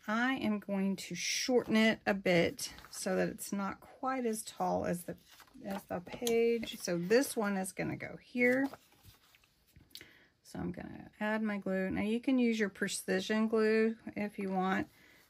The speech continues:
I just have this one out, and I'm just gonna carefully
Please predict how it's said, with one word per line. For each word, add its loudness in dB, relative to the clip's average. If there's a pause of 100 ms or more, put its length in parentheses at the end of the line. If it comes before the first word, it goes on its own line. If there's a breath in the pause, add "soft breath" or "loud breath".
I -2
just 0
have 0
this -2
one 0
out, 0
and -2
I'm -2
just -6
gonna -6 (300 loud breath)
carefully -6